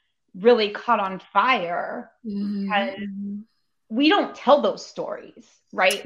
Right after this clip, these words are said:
Speaker 1: We don't r-, usually go out and be like, "Oh, I went to a business meeting and there were no chairs available, so the gentleman offered me his lap."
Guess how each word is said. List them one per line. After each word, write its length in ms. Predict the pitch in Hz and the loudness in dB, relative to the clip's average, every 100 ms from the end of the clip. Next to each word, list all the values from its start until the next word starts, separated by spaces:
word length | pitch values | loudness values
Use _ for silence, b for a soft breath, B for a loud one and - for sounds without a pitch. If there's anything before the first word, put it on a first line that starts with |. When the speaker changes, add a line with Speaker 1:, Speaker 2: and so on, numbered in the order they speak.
| 208 | -8
Speaker 1:
We 120 | 247 | 0
don't 380 | 330 320 262 - | 2 2 0 -6
r-, 120 | 202 | -12
usually 500 | 220 202 262 254 233 190 | -10 -4 -4 -4 -4 -6
go 200 | 180 196 | 0 2
out 400 | 208 202 196 190 - | 2 4 4 4 -2
and 200 | 196 190 | -4 -4
be 140 | 202 | -6
like, 300 | 202 185 - B B B | -2 -2 -2 B B B
"Oh, 160 | - 370 | 6 8
I 180 | 269 226 | 8 6
went 180 | 254 262 | 4 0
to 100 | 240 | -2
a 40 | |
business 420 | 214 277 262 226 | 0 0 -2 -8
meeting 500 | 214 208 196 196 202 202 | -10 -8 -4 -4 -4 -6
and 160 | 196 190 | -8 -8
there 80 | 202 | -6
were 120 | 208 | -4
no 120 | 196 | -4
chairs 300 | - 294 330 | -2 -2 0
available, 680 | 269 196 196 185 180 180 185 B - | 0 2 2 2 0 0 -2 B -16
so 120 | 233 | -8
the 100 | 214 | -2
gentleman 680 | 214 302 339 240 202 202 208 | 2 4 4 4 2 0 -2
offered 300 | 202 208 202 | -2 -2 -4
me 120 | 214 | -4
his 200 | 196 202 247 | -4 -4 0
lap." 340 | 359 - - | 0 0 -6